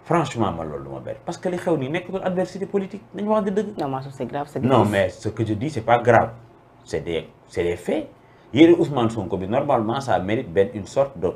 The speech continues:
Speaker 1: constatation matérielle. Waruñu xëy xëy fóot ko de. Non, non, non. Nañ jël yóbbu, yóbbu. Bu dee ko war a yóbbu, euh, laboratoire. Ay laborantin xool ko. Contre-expertise ko. Ñu xam lan lañ ci sotti. Parce que loolu, c'est important pour la suite.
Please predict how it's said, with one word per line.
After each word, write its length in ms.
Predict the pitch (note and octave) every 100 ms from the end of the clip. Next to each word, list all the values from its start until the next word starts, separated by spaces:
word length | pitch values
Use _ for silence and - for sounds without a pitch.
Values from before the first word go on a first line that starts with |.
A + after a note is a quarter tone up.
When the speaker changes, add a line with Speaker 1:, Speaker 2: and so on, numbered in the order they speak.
| -
Speaker 1:
constatation 680 | F3+ E3 C3+ A#2+ A2+ D3 B2+
matérielle. 440 | G2 E2 C#2 - - _ - - - -
Waruñu 240 | B2 C3 A#2
xëy 80 | A2
xëy 160 | A#2 G2
fóot 180 | C3+ -
ko 100 | -
de. 80 | -
Non, 240 | B2+ -
non, 160 | A#3+ F3+
non. 260 | C#3+ F#2 G2
Nañ 160 | D#3
jël 120 | E3 D#3
yóbbu, 220 | D3+ A2+
yóbbu. 220 | A2 D3 - -
Bu 120 | A#2
dee 180 | D#3 D#3
ko 100 | D#3+
war 80 | D3
a 20 |
yóbbu, 200 | D3 B2+ A#2
euh, 440 | B2 A2+ G#2 G2
laboratoire. 580 | A#2+ C3 A#2 G#2+ D#2+ - - - - - - -
Ay 100 | F2
laborantin 560 | F2+ G#2+ B2+ - A2 F#2+
xool 220 | - F#2+
ko. 120 | - - _ _ - - - -
Contre-expertise 800 | D3+ D3+ - - A2+ - F2+ E2+
ko. 60 |
Ñu 140 | E2 A#2
xam 300 | - A#2+ A2+ G#2 A2+
lan 240 | D#3+ D#3
lañ 220 | C3+ A2
ci 60 | A2+
sotti. 160 | G2 D#2+
Parce 100 | -
que 60 | -
loolu, 120 | G#3+
c'est 120 | G3+ F#3+
important 400 | F#3 E3 E3+ D3+
pour 140 | A#2+
la 160 | G2+ E2+
suite. 180 | E2